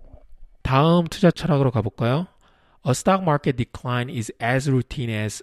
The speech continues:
a January blizzard in Colorado. If you are prepared, it can't hurt you. A decline is a great opportunity to pick up the bargains left behind by investors who are fleeing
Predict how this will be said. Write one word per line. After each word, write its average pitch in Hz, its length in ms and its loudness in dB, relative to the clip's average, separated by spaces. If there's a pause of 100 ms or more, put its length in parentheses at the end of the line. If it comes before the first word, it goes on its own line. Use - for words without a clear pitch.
a 110 140 -2
January 120 640 0
blizzard 110 680 -2 (100)
in 104 240 -12
Colorado. 92 680 -4 (800)
If 135 240 -2
you 214 80 8
are 202 80 8
prepared, 165 880 0
it 131 160 -6
can't 175 460 -8
hurt 120 340 -4
you. 113 200 -10 (880)
A 135 80 -4
decline 165 520 -6
is 135 220 -6
a 120 180 -2
great 139 280 0
opportunity 113 580 -4
to - 140 -14
pick - 280 -8
up 104 180 -8
the 101 120 -8
bargains 95 720 -6
left 104 480 -8
behind 95 600 -12 (100)
by 92 320 -6
investors 120 760 -6
who 127 140 0
are 113 100 -4
fleeing 127 720 -10